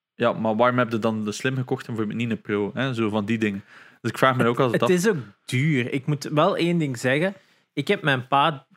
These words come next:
Speaker 2: destijds, die is geen, die heeft altijd mijn vorige consoles meegepakt tot en met de PlayStation, tot en met de PlayStation twee. En met de PlayStation drie heeft hij er zelf een gekocht.
Speaker 1: Mhm.
Speaker 2: Hij heeft een PlayStation drie gekocht en hij heeft daar heel lang op gespeeld. Hij speelt altijd race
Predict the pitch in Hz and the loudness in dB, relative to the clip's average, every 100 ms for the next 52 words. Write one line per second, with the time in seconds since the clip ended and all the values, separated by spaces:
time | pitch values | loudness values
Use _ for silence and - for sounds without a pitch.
0 | _ 127 123 117 - 135 165 147 131 - | _ -2 -2 0 0 0 0 -2 -2 -4
1 | 135 131 123 127 123 117 123 - 131 151 | -6 -4 -4 0 0 -2 -4 -2 -2 -2
2 | 139 131 123 - 117 135 135 135 123 123 | -2 -2 -2 -4 -2 -2 -2 -4 -2 -4
3 | 123 - 120 143 147 147 - 135 135 120 | -4 -4 -4 -4 -4 -8 -8 -8 -6 -8
4 | - 123 120 127 117 127 113 - 165 156 | -6 -6 -4 -6 -6 -8 -10 -4 -2 -2
5 | 131 - 123 135 113 120 - 165 156 127 | -2 -2 -2 -2 -6 -6 -4 -2 -2 -4
6 | - 143 139 131 135 120 135 139 123 - | -2 -2 0 -4 -4 -4 -4 -2 -6 -4
7 | 101 107 110 110 98 104 - 147 110 - | -4 -2 -2 -4 -4 -8 -4 -4 -4 -12
8 | _ _ _ - 127 127 110 107 120 - | _ _ _ -10 -2 -2 -2 -2 -4 -2
9 | 131 - 117 135 113 104 110 - - 110 | -4 -2 0 0 0 -4 -8 -10 -10 -8
10 | 98 92 117 143 143 123 - 120 - 117 | -6 -2 0 0 -2 -6 -6 -8 -6 -4
11 | 123 135 - 110 107 107 139 123 110 | -4 -6 -6 -6 -4 -4 -4 -2 -4